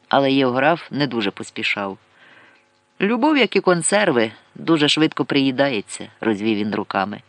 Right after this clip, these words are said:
"Так ви не согласні?" Згоден, Мері. Але мені не тільки моя незакінчена вища освіта цього робити не дозволяє, а й совість. Мері була здивована і водночас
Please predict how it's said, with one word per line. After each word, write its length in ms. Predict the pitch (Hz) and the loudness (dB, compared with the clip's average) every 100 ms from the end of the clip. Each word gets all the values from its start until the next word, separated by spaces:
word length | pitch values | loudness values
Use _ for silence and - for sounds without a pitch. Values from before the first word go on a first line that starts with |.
| _ _ _ _ _ _ _ _ _ _ _ _ _ - | _ _ _ _ _ _ _ _ _ _ _ _ _ -2
"Так 200 | 160 170 | -2 2
ви 120 | 202 | 4
не 120 | 214 | 4
согласні?" 680 | - 233 254 220 - 120 123 - _ _ _ _ _ _ - | 4 4 4 2 0 -8 -10 -14 _ _ _ _ _ _ -14
Згоден, 720 | 82 110 151 160 123 113 104 | -4 2 4 4 2 -4 -6
Мері. 300 | 104 95 - _ _ _ _ - | -6 -8 -12 _ _ _ _ -4
Але 180 | 117 | 0
мені 240 | 127 135 143 | 0 0 0
не 120 | 143 | -2
тільки 380 | - 196 185 170 | -2 -2 0 0
моя 280 | 160 160 156 | 2 2 2
незакінчена 760 | 151 151 147 156 143 147 143 | 2 0 0 -2 0 0 2
вища 340 | 139 147 - 131 | 2 2 2 0
освіта 400 | 135 139 135 131 | 0 -2 0 -2
цього 220 | 135 131 | 2 2
робити 340 | 131 127 123 | 2 0 0
не 120 | 127 | 0
дозволяє, 720 | 127 135 131 131 120 107 107 107 - - - - _ - | 0 0 2 2 2 0 -2 -10 -18 -20 -20 -20 _ -4
а 100 | 117 | 0
й 80 | 120 | 0
совість. 720 | - 135 101 - - - - _ _ _ _ _ _ _ - | -2 -6 -6 -8 -14 -18 -20 _ _ _ _ _ _ _ -4
Мері 220 | 139 143 | -2 -2
була 280 | 131 143 151 | -2 0 0
здивована 680 | 123 139 147 113 110 165 151 | 0 -2 0 -2 -2 0 0
і 60 | |
водночас 600 | 139 147 156 185 180 165 | 2 0 -2 -4 -4 -6